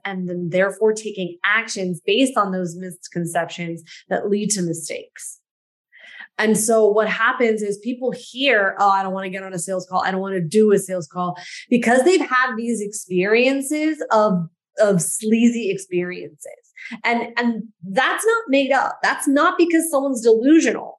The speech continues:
We've all had experiences of, "I don't wanna be sle-," or of, of being in a sleazy experience and then don't want to be sleazy and then therefore shy away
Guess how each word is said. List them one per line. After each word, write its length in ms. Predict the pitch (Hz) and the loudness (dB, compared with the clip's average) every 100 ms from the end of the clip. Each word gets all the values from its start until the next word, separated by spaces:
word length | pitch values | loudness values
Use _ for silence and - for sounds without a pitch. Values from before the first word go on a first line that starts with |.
| _ 214 | _ 0
We've 240 | 240 254 - | 2 2 2
all 420 | 285 311 302 320 339 | 4 6 6 6 6
had 200 | 285 156 | 4 2
experiences 920 | 143 - 269 277 285 269 240 226 214 | -2 -6 -6 -4 -4 -2 0 4 4
of, 100 | 214 | 4
"I 120 | 208 233 | 2 2
don't 80 | |
wanna 240 | 262 262 - | 2 0 -2
be 320 | 233 254 285 | -2 0 2
sle-," 400 | 285 262 285 - | 0 -6 -6 2
or 260 | 240 240 240 | 4 4 4
of, 160 | 226 220 - - | 2 -2 -10 -4
of 200 | 220 190 | -2 2
being 300 | 262 311 330 | 6 6 6
in 80 | 269 | 4
a 80 | 226 | 4
sleazy 640 | - - 254 294 262 254 | 0 -4 0 2 2 4
experience 880 | 220 220 - 311 311 269 233 220 220 | 2 0 -2 2 4 4 4 2 0
and 180 | 226 220 | -2 -2
then 140 | 220 | 0
don't 340 | 226 269 277 240 | 4 4 4 2
want 200 | 254 254 | 2 0
to 100 | 233 | -4
be 420 | 196 294 330 349 - | -4 2 4 4 2
sleazy 680 | - 277 285 220 185 - - - - | -6 -6 -4 -4 -4 -10 -18 -20 -4
and 160 | 247 240 | 0 2
then 140 | 233 | 4
therefore 420 | 262 294 285 254 | 4 4 2 2
shy 480 | - - 262 269 277 | 2 -2 -2 0 -2
away 720 | 233 220 269 240 185 220 285 | 0 0 2 0 0 -2 -4